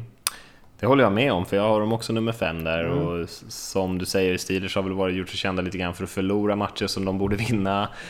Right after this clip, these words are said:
Speaker 2: Mm.
Speaker 1: Eh, men de är fortfarande oftast bra mot storlagen. De har haft lite problem att ta sig förbi Patriots här i A F C, men, eh,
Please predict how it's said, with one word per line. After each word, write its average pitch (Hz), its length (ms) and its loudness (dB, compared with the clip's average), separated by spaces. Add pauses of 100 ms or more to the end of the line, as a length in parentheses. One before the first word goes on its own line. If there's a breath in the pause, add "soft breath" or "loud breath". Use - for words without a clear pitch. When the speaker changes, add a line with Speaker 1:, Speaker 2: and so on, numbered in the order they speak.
Speaker 2:
Mm. 127 120 -4
Speaker 1:
Eh, 85 1000 -2 (160)
men 95 340 0
de 90 140 0
är 87 40 -2
fortfarande 87 720 -2 (100)
oftast - 480 0
bra 87 260 2
mot 80 280 -8
storlagen. 80 640 -2
De 80 120 -6
har 80 60 -6
haft 80 160 -10
lite - 180 -8 (240)
problem 82 320 -4
att 80 60 -8
ta 85 120 -6
sig - 80 -12
förbi 85 260 -4
Patriots 95 520 -2
här 85 100 -2
i 82 200 0
A - 40 -2
F - 40 -12
C, 98 260 0
men, 85 200 -2 (500 loud breath)
eh, 80 1120 -6